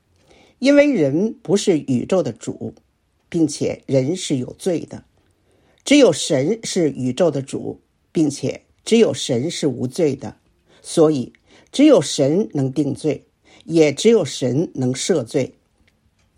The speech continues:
二，人子在地上有赦罪的权柄。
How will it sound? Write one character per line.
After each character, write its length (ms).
二， 260
人 260
子 480
在 280
地 260
上 380
有 240
赦 320
罪 200
的 80
权 400
柄。 180